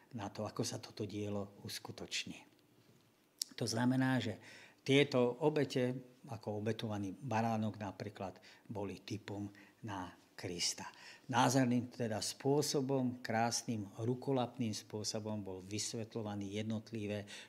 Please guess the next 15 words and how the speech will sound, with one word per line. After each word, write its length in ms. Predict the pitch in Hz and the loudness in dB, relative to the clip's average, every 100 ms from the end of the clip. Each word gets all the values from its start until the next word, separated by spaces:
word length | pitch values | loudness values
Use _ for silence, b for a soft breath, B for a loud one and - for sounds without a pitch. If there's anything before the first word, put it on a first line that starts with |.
| _ | _
kroky 580 | - 131 156 147 131 135 B B B B B - | 0 4 4 2 -2 -4 B B B B B -16
a, 800 | 117 107 107 107 110 107 104 101 | -14 -10 -8 -8 -10 -8 -4 -2
a 60 | |
jednotlivé 880 | 101 110 110 107 120 101 110 104 101 120 | 0 -2 -2 -4 -4 0 0 0 -2 0
odtiene 880 | 113 - - 123 120 117 120 120 110 B B B - - - _ - | 0 -4 -2 2 4 4 4 2 -2 B B B -20 -20 -20 _ -6
tejto, 720 | 104 104 104 - 92 95 90 | -4 -4 -8 -8 -6 -6 -6
toho, 400 | - 95 95 98 - | -6 -6 -6 -8 -12
ako 180 | 107 107 | -8 -6
Pán 200 | 104 98 | -4 -2
Boh 140 | 98 - - 123 | -4 -6 -12 -8
vysvetľoval, 880 | 104 110 - 110 - 104 98 98 | -2 -2 -2 -6 -6 -6 -4 -6
ako 100 | 107 | -6
sa 160 | - 104 | -6 -4
človek 380 | 101 113 101 98 | -6 -6 -6 -6
má 160 | 95 | -6